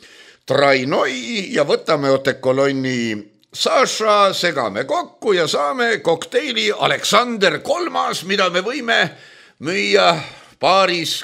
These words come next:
kuuekordse hinna eest, kes tahab siukest segu. Lõppude lõpuks alkohoolsed joogid on mõeldud, no võiks öelda ka kutsutud ja seatud selleks, et nad tekitaksid joovet.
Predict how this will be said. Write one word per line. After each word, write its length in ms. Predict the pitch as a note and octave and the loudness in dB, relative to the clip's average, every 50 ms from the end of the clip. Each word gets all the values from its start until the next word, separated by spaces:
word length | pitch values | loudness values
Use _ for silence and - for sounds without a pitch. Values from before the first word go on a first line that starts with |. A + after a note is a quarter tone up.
| - | -8
kuuekordse 720 | - E3 F#3+ F#3 F3 D#3+ C3+ D#3+ D#3 C#3+ - - - D3 C#3+ D3 | -6 -4 0 2 2 2 2 0 -2 -2 -4 -4 -2 -2 -2 0
hinna 400 | D3 C#3 C#3 C3 A#2 G2+ G2 F#2 F2+ F2 | -2 -4 -4 -4 -2 -2 -2 -2 -2 -4
eest, 420 | E2+ E2 D#2+ - - - - - - | -6 -6 -8 -12 -14 -16 -18 -12 -8
kes 180 | - F#2+ E2+ - - - - - F#2 F2 D#2 - _ | -8 -6 -6 -8 -10 -12 -12 -14 -14 -16 -18 -16 _
tahab 480 | - F2+ F2+ D#2 D2+ C#2 C2+ C2+ _ - - - - _ _ | -6 -6 -6 -6 -8 -14 -16 -20 _ -20 -20 -20 -20 _ _
siukest 800 | _ - - - E2 C2+ C2 - D#2+ D2+ - - - _ _ _ _ _ _ _ _ _ _ | _ -18 -16 -14 -14 -14 -14 -14 -16 -16 -16 -16 -20 _ _ _ _ _ _ _ _ _ _
segu. 460 | - - - A2+ G#2 F2 - D2 B1 - - _ _ - - _ _ - | -14 -8 -4 -4 -4 -4 -6 -10 -16 -18 -20 _ _ -20 -20 _ _ -2
Lõppude 420 | - - - - A#3+ A#3 A3 B3 | -2 -2 0 0 0 0 2 4
lõpuks 400 | C4+ C4+ C4+ C4+ D#3 A#2 - - - - | 2 2 2 0 -6 -6 -8 -8 -2 0
alkohoolsed 920 | E3+ G3+ A#3 A#3 - - A3 D#3+ - - E3 E3 D3 A#2+ G#2 A2+ G#2 F2 | 2 2 2 0 0 0 0 0 0 -2 -2 0 0 -2 -2 -4 -4 -2
joogid 640 | F#2+ G#2 A#2 C#3 D3 D3 D3 D#3 D3+ D3+ D3+ - _ _ _ _ _ _ _ _ _ - | 0 0 0 0 0 -2 -2 -4 -4 -4 -6 -10 _ _ _ _ _ _ _ _ _ 0
on 600 | C3 D3+ F#3 G3+ G#3 G#3+ G#3 G3+ G3+ G#3 G3+ F3 - - _ _ _ _ - - - - - _ _ _ _ _ - B1+ | 4 6 6 6 4 2 0 -2 -6 -8 -8 -10 -10 -14 _ _ _ _ -20 -20 -20 -20 -20 _ _ _ _ _ -18 -10
mõeldud, 800 | D2 F2+ C#3+ F#3 F#3+ F3 C3+ G2 E2 C#2+ D2 C2+ B1+ - - - - - | -2 2 6 8 8 6 6 4 -2 -10 -14 -16 -16 -18 -20 -18 -12 -8
no 140 | D3 - - | -8 -6 -6
võiks 240 | A2+ A2 G2+ - B2+ | -6 -8 -6 -4 -2
öelda 240 | A#2+ A2+ F#2 G2 F#2 | -2 -2 -2 -4 -4
ka 100 | A2 G#2 - - | -4 -4 -4 -2
kutsutud 800 | - E4 E4 - - - - G3 D#3+ - - - C3 B2 G2+ F2 | -2 -2 -2 -2 -2 0 0 0 0 -2 -4 -6 -6 -6 -4 -2
ja 220 | G2+ G2 F#2+ F2+ E2 | 0 0 0 0 -2
seatud 800 | - - - F3 G#3+ B3 A#3 A3+ A3 - - F#3 E3 A#2+ - | -4 -4 -2 0 0 2 0 0 -2 -4 -6 -6 -6 -6 -6
selleks, 640 | - - - B2 C#3+ E3+ F3+ F#3 F#3 F#3 F3+ - - | -6 -2 0 2 2 4 4 4 4 4 4 2 0
et 200 | F3 E3 E3 E3 | 0 0 0 0
nad 260 | D3 C3+ B2 A2+ - - | -2 -2 -2 -2 -2 0
tekitaksid 840 | C3 D#3 D#3+ C3+ E3+ E3+ D3 - E3 D#3+ D3 - - C#3+ D3 C3 | 0 0 0 -2 -6 -8 -6 -2 -2 -2 -2 -4 -6 -6 -6 -4
joovet. 720 | A#2 C#3 F3 G3+ F#3+ D3+ A#2 F2+ C#2 - - - _ _ _ | 0 4 6 6 6 4 2 0 -8 -10 -14 -20 _ _ _